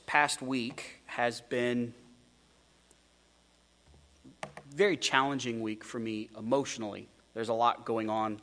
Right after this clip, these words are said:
just in my family, uh, a lot going on just around the world, uh, a lot of stuff going on in the news. And it seems like things are just getting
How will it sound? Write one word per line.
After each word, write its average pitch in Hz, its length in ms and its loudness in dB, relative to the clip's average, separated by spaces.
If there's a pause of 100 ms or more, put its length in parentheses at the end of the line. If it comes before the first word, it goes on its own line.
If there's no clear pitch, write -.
(100)
just - 220 -10
in 107 40 -8
my 101 140 -10
family, 131 480 0 (920)
uh, 107 220 -8
a - 420 -20
lot 117 220 -2
going 113 240 -2
on 110 300 0
just - 180 -16
around 107 220 -2
the 104 80 -6
world, 107 420 -4 (720)
uh, 98 300 -10 (360)
a - 80 -10
lot 107 160 0
of 110 60 -2
stuff - 240 -6
going 110 200 -6
on 107 200 -4
in 104 80 -6
the 104 80 -6
news. 107 560 -6 (1400)
And 120 420 2 (720)
it 135 180 -4
seems 202 640 0
like 131 460 4 (1040)
things 147 280 0
are 135 60 -4
just 123 180 -6
getting 127 320 -2